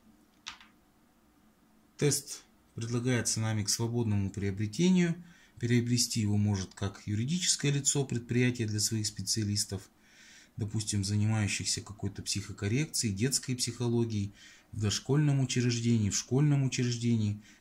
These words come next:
Все это доступно. Тест надежен, валиден, им можно пользоваться с некоторыми оговорками. Они, в общем-то, эти оговорки изложены нами вот в этой методичке. Полный комплект.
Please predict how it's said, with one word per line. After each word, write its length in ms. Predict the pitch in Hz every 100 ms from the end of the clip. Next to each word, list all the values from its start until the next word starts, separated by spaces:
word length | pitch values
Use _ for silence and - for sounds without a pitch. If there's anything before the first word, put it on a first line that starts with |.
| -
Все 240 | - 147
это 180 | 147 113
доступно. 640 | 104 95 - 101 95 87 - - - - _
Тест 360 | - 147 - - _
надежен, 720 | 139 127 110 110 117 160 151 104
валиден, 580 | 101 104 135 170 170 - - 123
им 140 | 156
можно 360 | 123 127 131 123
пользоваться 580 | - 101 92 90 -
с 60 | -
некоторыми 500 | 117 117 - 98 101
оговорками. 680 | 98 107 151 180 170 165 160 - _
Они, 180 | 113 117
в 80 | 110
общем-то, 360 | 104 - 101
эти 180 | 104 -
оговорки 580 | 101 107 107 107 104 135 - - _
изложены 760 | 113 110 113 113 101 95 90 85 - _ -
нами 340 | 117 110 98
вот 220 | 95 98
в 20 |
этой 220 | 104 98 95
методичке. 720 | 95 - 123 180 175 175 170 - - - _ -
Полный 300 | 147 151 120
комплект. 640 | 98 90 90 90 - -